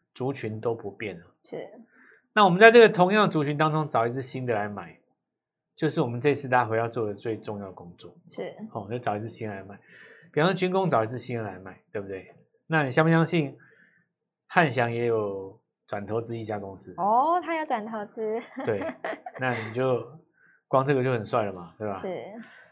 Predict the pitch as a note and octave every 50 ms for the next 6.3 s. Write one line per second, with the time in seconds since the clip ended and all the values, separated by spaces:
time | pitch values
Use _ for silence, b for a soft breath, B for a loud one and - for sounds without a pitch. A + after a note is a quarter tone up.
0 | B _ - D3+ D#3 F#3+ G#3+ G#3 F#3+ F3+ E3+ E3 D3+ C3+ C3+ C3 C3+ D3 D3 F#3+
1 | F3+ E3 E3 F#3 E3 D#3+ D#3+ D3 D3+ C#3 C3 C3 B2+ B2+ B2+ B2 B B B B
2 | B B B _ _ _ _ _ _ _ _ _ _ _ _ _ _ _ _ _
3 | _ _ _ _ _ _ _ _ _ _ _ _ _ _ _ _ _ _ - B3
4 | A#3+ A#3+ A3+ - A#3 A#3 G#3+ - - G#3 F3+ C#3 A#2 A#2 A2+ G#2 G2 G#2 G2+ G#2
5 | C3 E3+ F#3+ F#3 E3+ F3 F#3 F#3+ D#3 D3+ D3 F3 D#3+ D3+ E3 D#3 C#3+ A2 G#2 G#2
6 | B2 B2+ B2+ B2+ C3 C3